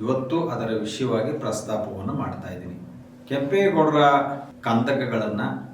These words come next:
ಮಾಗಡಿಯಲ್ಲಿ ಮೂವತ್ತು ವರ್ಷಗಳಿಂದ ನಿರಂತರವಾಗಿ ಮುಚ್ಚುತ್ತಾ, ಮುಚ್ಚುತ್ತಾ, ಮುಚ್ಚುತ್ತಾ ಬಂದು ಅಲೆ ಎಲ್ಲವನ್ನ ತೇಲಿಸಿಬಿಟ್ಟಿದ್ದಾರೆ. ಇದು ಮಾಗಡಿ ವಿನಾಶದ ಅಂಚಿಗೆ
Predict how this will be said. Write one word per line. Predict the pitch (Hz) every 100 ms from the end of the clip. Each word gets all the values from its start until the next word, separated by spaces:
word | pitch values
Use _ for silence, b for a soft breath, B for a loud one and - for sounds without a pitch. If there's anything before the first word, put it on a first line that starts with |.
| - 98
ಮಾಗಡಿಯಲ್ಲಿ | 101 135 147 151 117 110 113
ಮೂವತ್ತು | 110 110 - 170 - 151
ವರ್ಷಗಳಿಂದ | 123 123 131 117 113 117
ನಿರಂತರವಾಗಿ | 135 113 127 156 175 180 160 131 - - 147
ಮುಚ್ಚುತ್ತಾ, | 110 113 123 120 117
ಮುಚ್ಚುತ್ತಾ, | 113 113 123 113
ಮುಚ್ಚುತ್ತಾ | 107 113 110 101 104
ಬಂದು | 92 107 - -
ಅಲೆ | -
ಎಲ್ಲವನ್ನ | - - 120 180 160 143
ತೇಲಿಸಿಬಿಟ್ಟಿದ್ದಾರೆ. | 156 - 127 - - 98 - - - - - - - - 156
ಇದು | 185 214 - - - - - - 120
ಮಾಗಡಿ | 143 165 180 190 202 208 127
ವಿನಾಶದ | 135 165 175 180 175 160
ಅಂಚಿಗೆ | 147 139 175 - 175 170 - - -